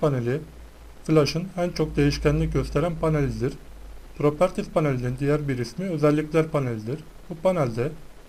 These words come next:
mouse ile seçmiş olduğumuz nesnelerle ilgili düzenlemeler açılmaktadır. Properties paneli, temel düzende görmüş olduğunuz gibi ekranın sağ tarafında açılmaktadır. Bu panelin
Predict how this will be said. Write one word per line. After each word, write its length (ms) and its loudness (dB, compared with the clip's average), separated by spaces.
mouse 320 2
ile 100 2
seçmiş 440 -2
olduğumuz 420 2
nesnelerle 600 0
ilgili 300 -4
düzenlemeler 580 2
açılmaktadır. 840 0
Properties 600 2
paneli, 360 0
temel 240 4
düzende 380 2
görmüş 380 2
olduğunuz 380 2
gibi 240 -4
ekranın 360 2
sağ 240 4
tarafında 380 0
açılmaktadır. 720 0
Bu 80 -6
panelin 420 4